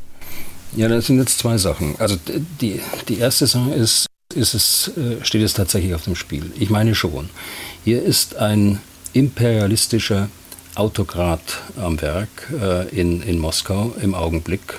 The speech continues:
äh, solange er noch am Werk sein darf dort, äh,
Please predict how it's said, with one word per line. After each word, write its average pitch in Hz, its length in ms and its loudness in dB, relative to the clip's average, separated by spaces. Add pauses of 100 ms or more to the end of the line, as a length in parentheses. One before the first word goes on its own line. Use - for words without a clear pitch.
(140)
äh, 90 60 -2
solange 90 340 0
er 90 140 0
noch 85 160 0
am 82 160 -4
Werk 90 200 0
sein 80 240 -2
darf 101 520 -2
dort, 110 380 -4 (600)
äh, 92 260 2